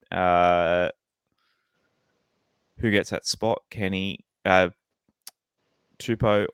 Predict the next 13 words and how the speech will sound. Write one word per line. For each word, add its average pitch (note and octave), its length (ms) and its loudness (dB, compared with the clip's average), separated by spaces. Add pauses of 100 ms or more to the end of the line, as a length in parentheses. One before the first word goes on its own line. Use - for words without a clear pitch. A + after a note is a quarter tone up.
(100)
or G2 480 -2 (140)
Stainsy? G#2 1600 -8 (1000)
I C#3+ 260 -4 (160)
might, A#2 340 0 (800)
I A2+ 100 0
don't A2+ 120 -2
know, G2 340 0
'cause - 260 -16
Tupou C#3+ 560 2 (640)
feels A2+ 340 -2
like G2+ 380 2
the G2 200 -6
exciting B2+ 800 0